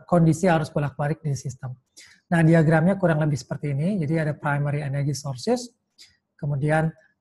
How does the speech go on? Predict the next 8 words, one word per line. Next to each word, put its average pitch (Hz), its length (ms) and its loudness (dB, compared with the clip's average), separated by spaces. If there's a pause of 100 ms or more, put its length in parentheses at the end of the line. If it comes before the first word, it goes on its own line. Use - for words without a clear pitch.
(120)
ada 156 160 0
static 147 480 -4
electrical 151 480 -4
generator 147 640 -2
yang 147 320 -2 (480)
bisa 151 320 -2
aja 156 320 0
misalnya 156 560 0